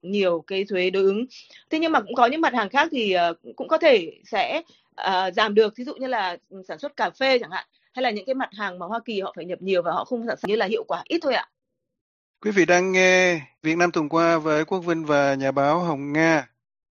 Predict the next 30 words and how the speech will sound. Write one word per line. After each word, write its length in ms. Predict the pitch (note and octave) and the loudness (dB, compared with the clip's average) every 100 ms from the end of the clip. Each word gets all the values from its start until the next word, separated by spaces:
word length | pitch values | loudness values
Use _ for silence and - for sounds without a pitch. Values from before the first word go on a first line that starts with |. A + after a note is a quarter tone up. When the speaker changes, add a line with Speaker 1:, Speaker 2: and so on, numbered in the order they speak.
| _ _ - - - - _ _ _ _ | _ _ -20 -20 -20 -20 _ _ _ _
Speaker 2:
Tin 220 | G#3 G#3+ | 2 2
trong 160 | G3+ G3+ | 2 2
nước 100 | A3+ | 0
cho 120 | - G3 | 2 0
hay, 460 | F#3 G3 F#3+ F3 C#3 _ _ _ | 2 4 4 2 -4 _ _ _
ông 220 | - F#3 | 0 0
Phạm 400 | F#3+ D#3 B2+ C3 | 2 0 0 -4
Quang 340 | C#3 F3 F3 F3 | -4 0 0 2
Linh, 240 | F#3 F3+ C#3 _ _ | 2 2 -4 _ _
nổi 180 | - C#3 | -6 -4
tiếng 240 | D3+ F3 G3 | 0 0 0
với 100 | G3+ | -2
cái 120 | F#3+ | 0
tên 240 | - E3 D#3+ | 4 4 4
là 140 | C#3 | 0
Quang 280 | - D#3 D#3 | 0 0 2
Linh 260 | D#3+ D#3 D3+ | 2 2 0
Vlogs, 1160 | D#3 D#3 D#3 D3+ D3+ D3 F3 G3+ - - - - | 0 2 2 2 0 2 2 2 -4 -16 -16 -16
và 360 | C#3 C#3 C3+ C3 | -6 -2 -2 -2
bà 240 | C3+ C3+ | -2 -2
Nguyễn 540 | C3 C3 C3 C#3+ F3 G3+ | -2 -4 -6 -4 -6 -6
Thị 280 | - C3 B2+ | -4 -2 -2
Thái 200 | - E3 | -2 0
Hằng, 300 | G3 F3+ C#3 A#2 - - | 2 2 0 -6 -14 -12
còn 180 | - C#3 | -4 0
gọi 160 | C3 C3+ | 2 2
là 80 | C3 | 2
Hằng 260 | C#3 C3+ | 0 -2
Du 160 | C3+ D#3+ | 2 4
Mục, 220 | D3+ - | 4 2